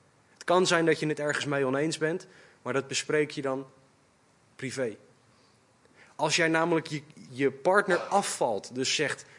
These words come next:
"Nee, papa zegt dat wel, maar ga toch maar." Waar je kinderen bij zijn, wat doe je dan? Ondermijn je al het gezag van je partner. En is die partner al het gezag op dat moment kwijt.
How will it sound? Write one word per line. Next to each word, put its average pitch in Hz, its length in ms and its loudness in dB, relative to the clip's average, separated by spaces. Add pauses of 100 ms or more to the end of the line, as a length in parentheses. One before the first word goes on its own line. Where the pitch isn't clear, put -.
(120)
"Nee, 127 260 6
papa 147 240 2
zegt - 260 0
dat 156 120 -2
wel, 143 180 4
maar 131 260 2
ga 139 180 -2
toch 147 220 -2
maar." 139 220 -2 (1200)
Waar 131 240 2
je 151 100 -4
kinderen 151 360 0
bij 135 220 0
zijn, 113 260 -4
wat 123 120 -2
doe 143 120 0
je 170 80 0
dan? 165 260 2 (220)
Ondermijn 151 640 4
je 135 260 0
al 196 180 8
het 190 120 6
gezag 139 460 0
van 131 160 -4
je 120 80 -6
partner. 107 400 -8 (680)
En 127 140 -2
is 131 140 0
die 127 100 -10
partner 127 420 0 (120)
al 165 160 4
het 165 120 4
gezag 139 380 0
op 120 120 -6
dat 131 160 -4
moment 120 260 -6
kwijt. 104 360 -10